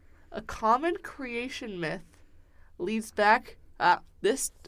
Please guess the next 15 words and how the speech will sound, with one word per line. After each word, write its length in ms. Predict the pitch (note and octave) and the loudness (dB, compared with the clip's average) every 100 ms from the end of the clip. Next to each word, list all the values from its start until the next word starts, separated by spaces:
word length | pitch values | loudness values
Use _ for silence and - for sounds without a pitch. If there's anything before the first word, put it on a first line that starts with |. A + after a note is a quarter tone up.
| F3+ | -2
why 220 | F#3+ B3 | 2 2
nine 220 | B3+ A#3 | 0 -2
lives? 280 | F#3 - - | -4 -6 -8
This 180 | A#3+ - | -10 -8
too 120 | C4+ | -6
is 100 | A#3 | -6
up 120 | A3 | -6
for 80 | A#3 | -6
debate. 460 | A3 A3 - - - - - - - | -6 -8 -12 -12 -18 -20 -20 -20 -10
We 140 | F#3+ G#3+ | -4 2
love 180 | A#3 - | 2 0
to 100 | D4+ | -4
relate, 340 | C#4 A3+ A3+ | -2 -4 -6
hang 220 | G#3 G3 | -10 -10
on, 200 | A3+ G3+ | -12 -12